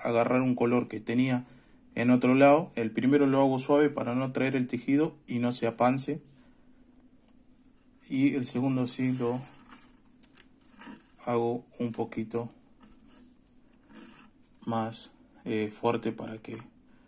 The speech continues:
quede más agarrado el, el nudo. De nuevo tenemos que hacer cuatro negros.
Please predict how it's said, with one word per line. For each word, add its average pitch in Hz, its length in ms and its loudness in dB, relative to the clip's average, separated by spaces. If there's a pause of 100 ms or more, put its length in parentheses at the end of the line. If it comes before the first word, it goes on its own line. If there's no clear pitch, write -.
(160)
quede 113 220 -2
más 113 160 0
agarrado 113 480 -2
el, 117 80 -8 (1200)
el 113 220 -4
nudo. 110 320 -4 (640)
De 113 160 -4
nuevo 123 260 2
tenemos 123 240 2
que 120 60 0
hacer 127 280 -2
cuatro 127 360 -2
negros. 147 340 -2